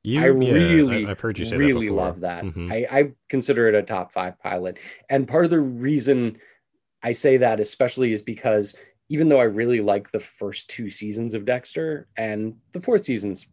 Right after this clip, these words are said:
Speaker 2: also good, um, I think it's a little overrated, but it's all good television. I don't think there was ever a season that was nearly as good as that first episode, because in part,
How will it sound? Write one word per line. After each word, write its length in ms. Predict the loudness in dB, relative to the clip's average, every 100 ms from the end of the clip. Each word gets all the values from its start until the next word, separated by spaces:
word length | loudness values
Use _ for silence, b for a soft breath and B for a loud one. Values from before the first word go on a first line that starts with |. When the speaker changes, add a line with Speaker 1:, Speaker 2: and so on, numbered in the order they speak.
| _ -10
Speaker 2:
also 300 | -10 -6 -8
good, 440 | -6 -6 -8 -10 -12
um, 380 | -8 -6 -6 -10 _
I 60 | -6
think 160 | -6
it's 100 | -4
a 40 | -4
little 260 | -2 -2
overrated, 640 | -2 -4 -4 -4 -4 -6 B B -18 -6
but 220 | -4 -4 -10
it's 400 | -8 -8 -10 -12 -18 _ -20 -20 0
all 420 | 4 4 2 -4 0
good 220 | 4 4
television. 640 | 4 0 0 -2 -4 -10 -12 _ _ _
I 80 | 0
don't 280 | 2 2 -2
think 300 | -6 -6 2
there 120 | 4
was 160 | 4 2
ever 260 | 2 2
a 60 | 0
season 600 | -2 -8 -6 -4 -4 -2
that 140 | -2 0
was 280 | -2 -4 -16 _ _
nearly 460 | -6 -2 0 0 0
as 120 | 0
good 200 | -2 -2
as 120 | -2
that 220 | -6 -6
first 340 | -10 -12 -12 -12
episode, 540 | -14 -16 -20 -18 -20 _ _ _ -10
because 480 | -6 4 4 4 -2 _
in 160 | -4 -4
part, 400 | -2 2 2 0